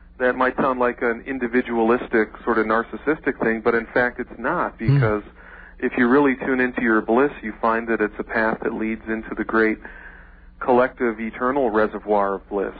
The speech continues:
Speaker 2: Huh. Well said, John. All right, that's a great place, uh, a great place to take a break here, so let's do that, okay?
Speaker 1: Okay.
Speaker 2: All right, uh, everybody, my guest is John Major Jenkins. Again, information about John and his books and writings and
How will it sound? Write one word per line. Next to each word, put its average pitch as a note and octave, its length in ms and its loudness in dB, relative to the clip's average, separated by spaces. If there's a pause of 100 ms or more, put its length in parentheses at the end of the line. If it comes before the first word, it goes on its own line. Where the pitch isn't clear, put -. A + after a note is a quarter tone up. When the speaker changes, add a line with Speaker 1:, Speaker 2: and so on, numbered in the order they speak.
(180)
Speaker 2:
Huh. G2+ 260 4 (880)
Well A#2 140 4
said, F2+ 320 2
John. F#2 280 2 (460)
All C3 80 4
right, G2+ 180 0
that's A#2+ 180 0
a C#3 40 0
great C#3 260 2
place, C3 320 2
uh, G#2+ 200 2
a G#2 80 0
great B2+ 240 0
place B2 220 4
to - 80 -12
take A2+ 140 2
a A2 40 -4
break G2+ 280 2
here, E2 140 -2
so - 140 0
let's A2+ 180 0
do B2 140 2
that, F2 180 2
okay? B2 320 2 (200)
Speaker 1:
Okay. F3 280 0 (420)
Speaker 2:
All F3 80 4
right, C3 240 0
uh, C3 340 2
everybody, C#3+ 420 2
my D3+ 140 0
guest C#3 320 2
is B2 100 0
John C3+ 380 2
Major B2 240 4
Jenkins. A#2 500 2 (520)
Again, A#2+ 280 4
information B2 600 2
about A#2+ 220 4
John A#2+ 460 2 (300)
and G2+ 260 4
his G2 180 2
books - 480 0
and F#2 300 2
writings B2 440 4
and F#2 260 2